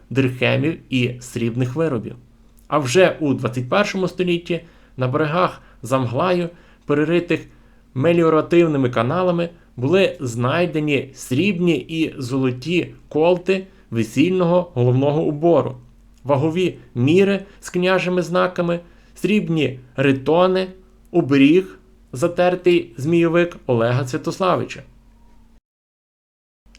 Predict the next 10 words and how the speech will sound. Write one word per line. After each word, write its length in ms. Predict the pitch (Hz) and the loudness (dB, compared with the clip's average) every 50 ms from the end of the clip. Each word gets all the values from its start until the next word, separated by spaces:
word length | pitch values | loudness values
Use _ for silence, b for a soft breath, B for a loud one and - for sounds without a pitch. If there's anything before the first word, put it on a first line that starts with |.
| - _ - | -20 _ -12
Визначити 760 | 117 110 160 208 185 190 202 - - 165 160 - 135 113 120 - - | -2 4 4 4 4 4 0 0 0 -4 -2 -2 -2 -2 -2 -6 -6
точне 400 | - 151 180 185 185 - - 143 | -2 0 0 0 -2 -4 -6 -4
місце 580 | 131 127 135 165 170 - - - 127 113 110 - - | -2 -2 0 -2 -2 -4 -4 -4 -2 -2 -2 -4 -4
розташування 920 | - 120 120 123 - 127 120 - 139 147 175 185 180 165 151 139 - - 127 | -2 -2 -2 -2 -2 -4 -4 -4 -4 -4 -2 -2 -2 -2 -2 -2 -4 -4 -8
ювелірної 840 | 113 110 123 131 139 156 160 175 190 185 165 143 139 127 123 117 | -6 -4 -2 0 2 2 2 2 2 2 2 0 0 0 0 2
майстерні 680 | 113 113 113 117 - - - 156 151 143 135 127 110 104 | 0 0 -2 -4 -4 -4 -2 0 0 0 -2 -2 -4 -4
першого 600 | - - - 135 147 156 139 123 - 127 120 110 | -4 -2 0 2 2 2 0 -2 -4 -4 -6 -4
тмутараканського 800 | 113 127 123 120 127 127 123 123 156 147 135 120 123 - 120 113 | -4 -4 -4 -2 -2 -2 0 2 2 2 2 0 -2 -2 -2 -2
князя 440 | 110 - 131 135 139 135 117 107 104 | -2 -2 -2 0 0 0 0 -2 -4
Мстислава 640 | 98 - - - 104 - - 156 170 165 160 160 | -6 -8 -10 -14 -8 -4 -2 -2 0 0 -2 -4